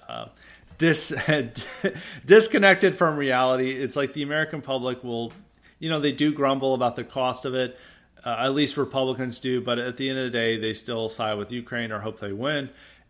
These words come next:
And it's not one of their top ten concerns, while it's a huge concern for Ameri-, for guys on the right-wing Twitter. And so there is a huge good disconnect there on the conflict, which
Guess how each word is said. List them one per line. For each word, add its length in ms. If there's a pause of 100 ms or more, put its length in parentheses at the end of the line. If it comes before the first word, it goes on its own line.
And 400
it's 220
not 680
one 220
of 60
their 100
top 320
ten 200
concerns, 420
while 160
it's 140
a 40
huge 320
concern 380
for 180
Ameri-, 360
for 280
guys 400
on 120
the 100
right-wing 480
Twitter. 380 (440)
And 240
so 200
there 180
is 140
a 60
huge 320
good 260
disconnect 500
there 160
on 80
the 60
conflict, 520
which 360